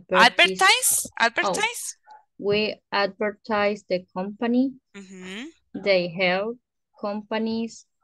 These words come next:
Speaker 1: against
Speaker 2: Finan-
Speaker 1: financial loss.
Speaker 2: Excelente.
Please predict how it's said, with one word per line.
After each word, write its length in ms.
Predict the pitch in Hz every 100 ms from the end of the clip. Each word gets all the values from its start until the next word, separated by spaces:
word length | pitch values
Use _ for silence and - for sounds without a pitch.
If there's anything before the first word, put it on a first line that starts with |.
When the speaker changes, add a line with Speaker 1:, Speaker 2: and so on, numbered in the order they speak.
| _ _ _
Speaker 1:
against 1000 | 190 185 185 196 196 220 254 277 269 - _ _ _ - - _ 202
Speaker 2:
Finan- 440 | 202 214 214 214
Speaker 1:
financial 380 | - 214 202 190
loss. 340 | 190 180 180 - _ -
Speaker 2:
Excelente. 760 | 202 196 - 185 180 175 165